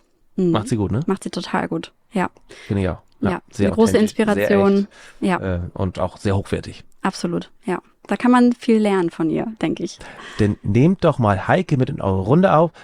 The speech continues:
Speaker 2: Dann trifft sich jetzt mal Jules Creations,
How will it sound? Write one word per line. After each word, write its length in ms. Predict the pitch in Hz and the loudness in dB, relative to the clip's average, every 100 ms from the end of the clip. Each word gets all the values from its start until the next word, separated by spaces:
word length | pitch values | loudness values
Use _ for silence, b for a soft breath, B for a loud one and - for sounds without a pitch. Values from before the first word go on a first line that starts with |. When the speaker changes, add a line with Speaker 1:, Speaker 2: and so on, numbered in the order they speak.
| B - | B -2
Speaker 2:
Dann 160 | 110 | -2
trifft 280 | 123 127 - | 0 -4 -2
sich 160 | 110 - | -6 -2
jetzt 180 | 110 110 | -4 0
mal 220 | 98 95 _ - | -2 -2 _ -4
Jules 300 | 135 196 - | 0 0 0
Creations, 720 | - 156 131 135 147 143 - | 0 2 2 2 0 0 -2